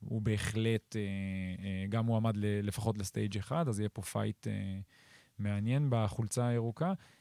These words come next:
אה, חייבים לדבר אולי רגע על, אה, אתה יודע, על, אה, הש-, השם, אה, שאנחנו לא מזכירים או נמנעים ממנו, ד-,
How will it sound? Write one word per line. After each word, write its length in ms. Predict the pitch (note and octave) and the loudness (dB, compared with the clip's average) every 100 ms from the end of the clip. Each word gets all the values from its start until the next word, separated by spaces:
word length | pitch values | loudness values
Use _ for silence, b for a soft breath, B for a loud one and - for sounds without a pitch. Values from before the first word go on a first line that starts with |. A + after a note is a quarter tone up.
| b - | b -2
אה, 40 | G#2+ G#2+ G#2+ G#2+ A2 A2 G#2+ b b b _ - | 0 2 0 0 -2 -2 -6 b b b _ -4
חייבים 420 | A#2+ A2+ G#2 D3+ | 2 4 6 8
לדבר 340 | C3 A#2+ C3 | 8 6 6
אולי 420 | A#2+ A#2 A#2 A#2 A2+ | 6 4 4 2 2
רגע 320 | A#2+ A2+ A2 | 0 2 2
על, 120 | G#2 | 2
אה, 160 | G2+ G2+ | 2 0
אתה 120 | G2+ | 0
יודע, 340 | G#2+ A#2 G#2 | 2 2 2
על, 160 | G2 G2 | 0 -2
אה, 560 | F#2+ - G2+ G2+ G2 G2+ | -4 -4 -2 -2 -2 -2
הש-, 160 | - | -4
השם, 500 | - G#2 - B2 C3 | -2 -2 2 2 2
אה, 180 | C3 A#2 | 2 2
שאנחנו 840 | A2 A2+ G#2+ G#2 G#2 G2+ G#2+ G#2+ A2 | 0 0 0 0 -2 -2 -4 -4 0
לא 260 | A#2+ B2 A#2+ | 2 2 2
מזכירים 480 | A2 - A#2 C#3+ | 0 0 2 4
או 80 | A#2 | 4
נמנעים 380 | A2 G#2+ A2 C#3+ | 4 4 4 4
ממנו, 400 | C3+ A#2+ A#2 | 4 4 2
ד-, 40 | A2+ | 2